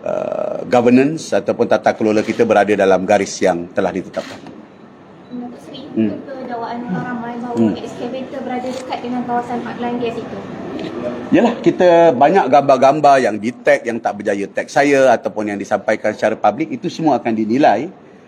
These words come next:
Speaker 1: Yang pastinya, setakat ini, tarikh-tarikh yang ditunjukkan adalah sebelum tarikh satu hari bulan April ataupun sebelum hari raya ataupun ke, ke, sebelum hari raya Aidilfitri. So, itu semua akan dinilai apakah aktiviti-aktiviti tersebut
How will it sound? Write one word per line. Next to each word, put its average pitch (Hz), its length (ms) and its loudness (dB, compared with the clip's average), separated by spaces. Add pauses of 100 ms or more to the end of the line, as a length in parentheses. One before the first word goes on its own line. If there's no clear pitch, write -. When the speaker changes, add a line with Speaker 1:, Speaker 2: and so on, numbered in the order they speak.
(120)
Speaker 1:
Yang 117 180 2
pastinya, 202 800 2
setakat - 480 -2
ini, 202 260 0
tarikh-tarikh 135 540 2
yang 143 100 2
ditunjukkan 143 540 0
adalah 131 240 4
sebelum 151 560 2 (720)
tarikh 135 260 4
satu 127 380 2
hari 113 80 0
bulan 107 240 0
April 92 400 -4 (480)
ataupun 110 400 -4
sebelum 120 320 0
hari 107 160 2
raya 127 400 2
ataupun 113 320 -6
ke, - 100 -12 (260)
ke, 117 60 -8 (300)
sebelum 147 240 2
hari 107 160 4
raya 90 240 -4
Aidilfitri. 85 400 -14 (480)
So, - 160 2
itu 120 160 2
semua 180 400 4
akan 143 160 4
dinilai 139 560 6
apakah 127 680 -2
aktiviti-aktiviti 123 880 -2
tersebut 98 540 -2